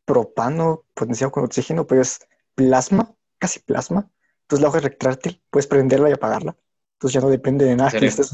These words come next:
Speaker 1: metiendo. Sí.
Speaker 2: Güey, está bien de huevo, lo voy a ver.
Speaker 1: Entonces, por eso, y fue como de, ah, si estudio ingeniería, puedo aprender a hacer cosas. Bueno, no aprender a hacer cosas así, pero es como, es la base y todo eso.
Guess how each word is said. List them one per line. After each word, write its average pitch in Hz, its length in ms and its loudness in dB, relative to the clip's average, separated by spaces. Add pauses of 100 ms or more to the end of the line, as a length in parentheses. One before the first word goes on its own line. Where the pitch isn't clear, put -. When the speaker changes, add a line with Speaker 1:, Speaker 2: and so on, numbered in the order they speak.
Speaker 1:
metiendo. 147 320 -8
Sí. - 280 -8 (840)
Speaker 2:
Güey, 117 180 -6
está 117 240 -4
bien 135 220 2
de 139 80 2
huevo, 127 280 2
lo 113 120 -2
voy 107 120 0
a 101 80 0
ver. 101 220 -8 (460)
Speaker 1:
Entonces, 139 220 2 (240)
por 139 200 6
eso, 170 280 0
y 135 100 -2
fue 135 180 0
como 139 180 0
de, 117 260 -2 (100)
ah, 127 300 -2 (220)
si - 100 -4
estudio 143 240 4
ingeniería, 147 500 0 (400)
puedo 127 160 4
aprender 117 380 0
a 113 40 2
hacer - 200 -2
cosas. 123 200 -12
Bueno, 226 140 -2
no 320 60 0
aprender - 220 0
a - 20 0
hacer - 120 -8
cosas 143 180 -2
así, 151 140 -4
pero 143 160 -4
es - 80 -10
como, 123 240 -2
es 120 100 -6
la 127 120 -2
base 127 240 -4
y - 40 -8
todo 117 200 0
eso. - 240 -10